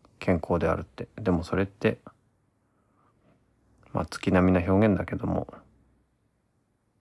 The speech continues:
健康な体があることが、それは非常にありがたいことなんだなっていう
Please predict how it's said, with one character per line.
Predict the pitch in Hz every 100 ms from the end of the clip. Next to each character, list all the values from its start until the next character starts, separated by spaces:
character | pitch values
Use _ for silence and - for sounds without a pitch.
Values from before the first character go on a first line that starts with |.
| _ _ _ _ _ _ _
健 | - 85
康 | - 82
な | 82
体 | - 90 90 92
が | 92 - _ _ -
あ | 104
る | 101
こ | -
と | - 85
が、 | - - - _ _ _ _ _ _ _ _ _ -
そ | 92
れ | 87
は | 82 85 -
非 | - -
常 | 92
に | 87 -
あ |
り | 90
が | 87 80
た | 98
い |
こ | -
と | - 92
な | 87
ん |
だ | 85
な | 87 92
っ | -
て | -
い | 85 85
う | 82